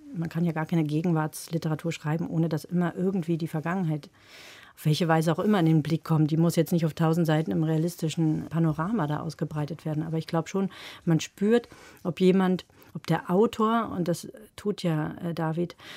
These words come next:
in allen seinen Büchern, ob er ein Gespür hat dafür, dass Zeit verfließt und wie sich Zeit staffelt,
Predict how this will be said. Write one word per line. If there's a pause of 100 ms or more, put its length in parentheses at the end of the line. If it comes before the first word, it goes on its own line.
(260)
in
allen
seinen
Büchern,
ob
er
ein
Gespür
hat
dafür,
dass
Zeit (180)
verfließt
und
wie
sich
Zeit
staffelt,